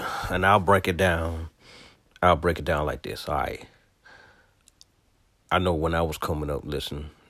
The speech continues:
I was a teenager, you know, uh, eight or nine years old in between that time.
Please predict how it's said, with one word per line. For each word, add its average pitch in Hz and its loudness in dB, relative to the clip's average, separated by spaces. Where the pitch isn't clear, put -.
I 73 -6
was 71 -6
a 73 -12
teenager, 71 -6
you 80 -6
know, 65 -8
uh, 64 -4
eight 95 2
or 78 -2
nine 92 -2
years 95 0
old 95 0
in 95 0
between 95 -2
that 92 0
time. 101 -4